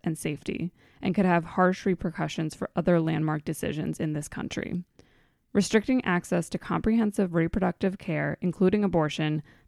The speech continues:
threatens the health and independence of all Americans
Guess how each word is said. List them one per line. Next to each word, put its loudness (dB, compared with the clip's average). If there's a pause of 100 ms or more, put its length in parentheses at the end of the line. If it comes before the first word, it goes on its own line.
threatens 2
the 2
health 2
and 0
independence 0
of -4 (120)
all 6
Americans 0